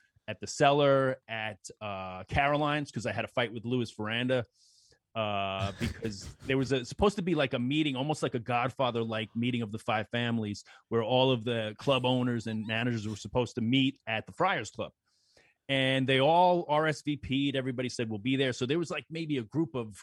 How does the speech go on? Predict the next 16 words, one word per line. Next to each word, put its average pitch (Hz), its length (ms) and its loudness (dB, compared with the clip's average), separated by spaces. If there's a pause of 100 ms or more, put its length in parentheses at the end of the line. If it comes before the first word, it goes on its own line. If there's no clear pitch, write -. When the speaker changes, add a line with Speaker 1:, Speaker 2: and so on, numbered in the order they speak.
Speaker 1:
gosh, 110 320 -8
it - 40 -12
was 175 100 -10
probably 285 320 0
close - 280 -4
to 120 100 -4
thirty, 151 520 -2
forty 147 380 -2
comedians 127 640 0
that 104 120 -10
showed 107 280 -4
up. 101 180 -4 (840)
And 113 400 -2
we 127 140 0
had 127 240 0
a, 127 80 0